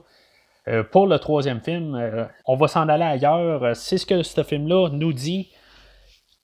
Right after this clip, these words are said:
qu'on évolue, qu'il faut, euh, arrêter, là, de juste, euh, penser, là, à l'épisode quatre, cinq, six. Même Rey, euh, qu'elle pense que, qu'elle était, qu'elle est bien spéciale, ben, elle l'est pas. Ben, elle l'est pas en, en soi, là. On...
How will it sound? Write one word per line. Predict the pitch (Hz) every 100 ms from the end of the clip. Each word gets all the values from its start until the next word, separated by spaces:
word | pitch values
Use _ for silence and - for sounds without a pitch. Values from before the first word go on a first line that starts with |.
| _ _ - -
qu'on | 160 180
évolue, | 175 170 151 196 196
qu'il | - 156
faut, | 170 175 170 147
euh, | 131 123 117 117 - -
arrêter, | 139 156 147 196
là, | 175
de | 143 131
juste, | 110 160 - 147
euh, | 123 110
penser, | 160 160 127 170 170
là, | 147 143 120
à | 107 101 98
l'épisode | 101 117 143 135
quatre, | 135 -
cinq, | 120 110
six. | - 147 - - 87 - _ _ _
Même | 143 165 139
Rey, | 147 180 170 - _ _ _ _
euh, | 127 113
qu'elle | 107 131
pense | 120 143 127
que, | 131 120
qu'elle | 120 120
était, | 117 101 - _
qu'elle | 117
est |
bien | 120 131
spéciale, | - 120 - 139 139 135
ben, | 123 120 120 -
elle | 151 165
l'est | 156 135
pas. | - 160 170 170 - _ _ -
Ben, | 127
elle | 107
l'est | 104
pas | 120
en, | 113 98 92 90 - 110
en |
soi, | 95 - 110 120
là. | 113
On... | 101 92 95 98 95 98